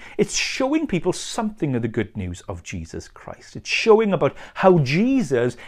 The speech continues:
is better than all the rest. It's about at Christmas, teaching how Jesus has stepped down into darkness.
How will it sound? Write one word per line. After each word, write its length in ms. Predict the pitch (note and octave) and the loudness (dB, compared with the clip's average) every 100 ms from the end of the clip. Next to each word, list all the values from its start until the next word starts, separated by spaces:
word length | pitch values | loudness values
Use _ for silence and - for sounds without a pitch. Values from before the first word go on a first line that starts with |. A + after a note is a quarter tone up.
| - | 0
is 220 | D3 A2+ | 2 2
better 800 | A2+ G#2+ - A#2+ - - F2 F2+ - - | -4 -2 0 0 -2 -6 -6 -6 -14 -2
than 200 | A#2+ C3 - | 0 0 -2
all 320 | G#2 G2 F#2 | -2 0 -4
the 140 | F#2 | -4
rest. 560 | F2+ F2+ - - - - - - _ _ | -6 -8 -14 -20 -20 -20 -20 -20 _ _
It's 100 | B2+ | -4
about 260 | C3+ D#3 C#3+ | 0 2 0
at 140 | - | -4
Christmas, 680 | - G#3+ - - E2+ - - - - - - | -8 -6 -6 -8 -14 -16 -20 -20 -20 -20 -2
teaching 320 | D#3 D#3 B2 | 0 0 -2
how 140 | C3+ | -2
Jesus 640 | A#2+ A#2+ D3 D3 D3 G2 - | -2 -2 -2 -2 -2 -6 -6
has 120 | - | -10
stepped 340 | - - - | -8 -8 -4
down 220 | G#2+ F#2+ F2 | -2 -2 -4
into 200 | E2+ F#2 | -8 -8
darkness. 500 | F#2 E2+ - E2+ | -8 -10 -12 -14